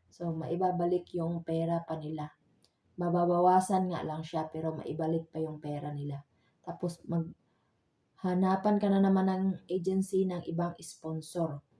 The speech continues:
Ah, hindi yan sila papayag na uuwi ka ng Pilipinas dahil malaki yung ginastos nila sa atin. Sa plane ticket pa lang, malaki na yung ginastos nila sa atin, plus medical pa,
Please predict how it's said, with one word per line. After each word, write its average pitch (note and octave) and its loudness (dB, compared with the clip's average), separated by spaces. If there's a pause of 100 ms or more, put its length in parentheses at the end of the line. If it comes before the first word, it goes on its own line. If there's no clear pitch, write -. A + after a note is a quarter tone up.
Ah, D#3+ -12
hindi G#3+ 6
yan G#3 6
sila G3 0
papayag F3+ 2
na E3+ -2
uuwi E3+ 2
ka G3 -2
ng F#3+ -4
Pilipinas F#3+ -2 (460)
dahil F3+ 0 (300)
malaki F3 -2
yung E3+ 0
ginastos E3 -6
nila E3 -2
sa - -6
atin. D#3+ -8 (400)
Sa - -10
plane F#3 2
ticket G3 0
pa - -2
lang, F3 -2
malaki E3 -4
na E3+ 0
yung E3 -2
ginastos E3 -6
nila E3 -4
sa E3 -6
atin, D#3+ -6
plus D#3 -6
medical E3+ 0
pa, F3 0